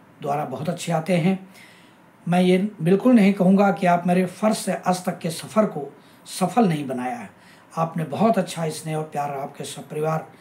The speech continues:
आपके बच्चों से, आपसे, आपके इस मित्रों से मुझे मिला। मैं एक बार आप सबका आभार प्रकट करते हुए आज का वीडियो, बहुत संक्षिप्त वीडियो आपके समक्ष दे रहा हूं और चाहता हूं कि आप हमारे चैनल पे जुड़े रहें।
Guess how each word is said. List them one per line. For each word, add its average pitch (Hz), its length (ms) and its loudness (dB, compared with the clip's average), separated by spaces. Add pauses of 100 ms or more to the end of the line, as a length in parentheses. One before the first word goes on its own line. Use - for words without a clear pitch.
(300)
आपके - 180 -12
बच्चों 151 340 -6
से, 151 180 -8
आपसे, 156 380 -6
आपके 143 260 -10
इस 143 200 -12
मित्रों 160 240 -6
से 156 160 -12
मुझे 139 220 -10
मिला। 202 300 -2 (560)
मैं 156 140 -2
एक 151 160 -2
बार 151 180 2
आप 160 160 -4
सबका - 320 -10
आभार 127 300 0
प्रकट 170 280 -8
करते 139 240 -6
हुए 139 320 -4 (380)
आज 180 220 2
का 175 100 -2
वीडियो, 156 320 -2
बहुत 135 260 -8
संक्षिप्त 185 460 -2
वीडियो 160 240 -2
आपके - 260 -8
समक्ष - 400 -12 (460)
दे 147 120 -2
रहा 165 140 4
हूं 190 240 6 (580)
और 160 240 0
चाहता 160 340 0
हूं 180 300 2
कि - 160 -10
आप 156 240 -2
हमारे 147 240 -8
चैनल 156 320 -6
पे 139 180 -10
जुड़े 156 240 0
रहें। 175 260 2